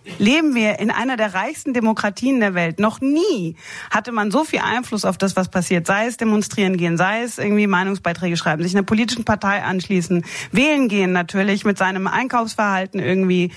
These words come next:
äh, Firmen beeinflussen. Also man hat so viel mehr Spielraum. Aber die meisten von uns denken halt, "Naja, ich kann ja da nichts tun." Das kann da nicht sein. Fahren Sie mal nach China oder fahren Sie nach Saudi-Arabien und sagen Sie denen, "Ich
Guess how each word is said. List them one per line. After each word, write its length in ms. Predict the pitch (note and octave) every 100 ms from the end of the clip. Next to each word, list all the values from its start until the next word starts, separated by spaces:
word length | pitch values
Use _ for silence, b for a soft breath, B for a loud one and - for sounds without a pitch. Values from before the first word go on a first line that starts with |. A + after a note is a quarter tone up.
| B B B
äh, 240 | F3 F3
Firmen 340 | D#3+ D4 D4
beeinflussen. 500 | B3 F3+ G#3 G3+ G3
Also 140 | F#3+ F#3+
man 160 | G3+
hat 120 | G#3 A#3
so 300 | G#3+ G3+ C4+ A4+
viel 160 | - D4+
mehr 440 | C4 A#3+ A3+ G#3
Spielraum. 680 | A3 - F4 E4 D#3+ D3 G2+ B B B B B
Aber 180 | - G3+
die 80 | G3+
meisten 380 | F#3 G#3+ C#4 C#4
von 140 | C4
uns 180 | A#3 A#3
denken 240 | A3+ A3
halt, 200 | G#3 G3+
"Naja, 280 | G3+ F#3+ F#3
ich 140 | - G3
kann 160 | G#3+
ja 100 | A3
da 120 | G#3 F#3
nichts 180 | F3
tun." 340 | - G#3+ D#3 D3
Das 200 | - D#3
kann 180 | - B3+
da 100 | C4+
nicht 120 | A3
sein. 180 | B3+ A3+
Fahren 220 | A3 B3
Sie 60 | C#4+
mal 160 | B3
nach 160 | A3+ G#3
China 340 | - D4 C#4
oder 140 | G3+ G3+
fahren 200 | A3 A3+
Sie 60 |
nach 60 | A3
Saudi-Arabien 560 | G3+ A3 G#3 F#3 A#3 A3+
und 80 |
sagen 220 | F#3+ F#3+ G3
Sie 100 | F#3
denen, 220 | A3
"Ich 100 | G3+